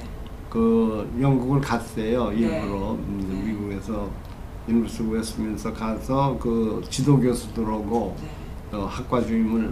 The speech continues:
Speaker 1: 만났거든요.
Speaker 2: 네.
Speaker 1: 그랬더니, 아, 그러고 이제 걔네들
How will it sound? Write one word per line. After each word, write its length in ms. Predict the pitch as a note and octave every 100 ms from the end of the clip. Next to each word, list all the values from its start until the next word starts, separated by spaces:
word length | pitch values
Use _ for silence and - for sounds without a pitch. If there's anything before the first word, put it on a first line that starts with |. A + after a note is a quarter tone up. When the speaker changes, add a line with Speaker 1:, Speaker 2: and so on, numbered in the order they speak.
| G#2
Speaker 1:
만났거든요. 920 | A2+ A2+ G#2+ - A2 G#2 G#2+ C3+ A3+
Speaker 2:
네. 300 | - - - - - - - - -
Speaker 1:
그랬더니, 760 | C3 - C3 C3 D3 D3 B2 - - - - - - - - - -
아, 340 | A2 A#2 A#2+ A#2
그러고 260 | C3+ C3+
이제 180 | C3 B2+
걔네들 720 | B2 B2 B2 A#2 A#2+ A2+ G2+